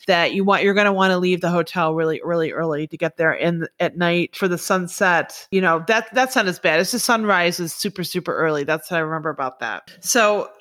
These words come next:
you know what? I personally did not get to enjoy that. Um, that's a, a must-see for me when we go back to, uh,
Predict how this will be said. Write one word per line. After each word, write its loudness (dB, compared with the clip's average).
you 0
know 4
what? 2
I 2
personally -6
did -10
not -2
get -10
to -2
enjoy -4
that. 0
Um, -2
that's 0
a, 4
a 2
must-see 0
for -6
me -4
when -6
we -2
go -2
back 0
to, -6
uh, -6